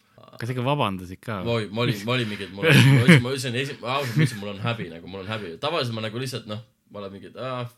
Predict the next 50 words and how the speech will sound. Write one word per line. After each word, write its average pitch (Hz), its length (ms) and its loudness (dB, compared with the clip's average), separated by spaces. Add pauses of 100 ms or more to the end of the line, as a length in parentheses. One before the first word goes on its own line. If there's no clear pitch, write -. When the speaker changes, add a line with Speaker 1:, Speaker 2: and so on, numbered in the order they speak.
Speaker 2:
sorry," 123 520 -8
on 113 180 -2
ju, 117 100 -2
aga 151 160 4
Speaker 1:
Jah. 143 340 6
Speaker 2:
tol 143 220 0
hetkel 120 220 -4
ma 104 80 -6
tõesti 107 280 -4
nagu, 95 200 -12
mul 110 140 -6
oli 110 100 -4
nagu, 98 160 -10
tundsin 113 320 -8
nagu 92 120 -12
endale, 87 260 -8
et - 100 -18
oi, 87 100 -12
issand - 260 -20
jumal, 65 160 -18
ma 73 120 -16
olen 80 120 -14
nagu 80 160 -16
ikka, 71 240 -18 (220)
mi-, 101 220 -14
mida 117 220 -4
ma 82 80 -10
teen 87 180 -8
oma 80 120 -10
eluga 107 160 -4
Speaker 1:
Jah. 101 260 0
Speaker 2:
nagu, 92 80 -10
vaata. 82 320 -18 (400)
Vabandasin, 110 840 -2 (280)
ütlesin 90 420 -16
tšau, 104 480 -14 (320)
nägin, 92 260 -12
et 85 240 -18
mantel 98 320 -10
on 87 340 -14
<laughs> 117 200 -6
valge. 107 320 -8 (340)
Speaker 1:
Jah. 135 340 4
Speaker 2:
Läksin, 95 300 -14
panin 87 160 -14
mantli 90 300 -16
selga, 82 200 -18
läksin 85 260 -20
koju 80 220 -18
ära. 80 200 -20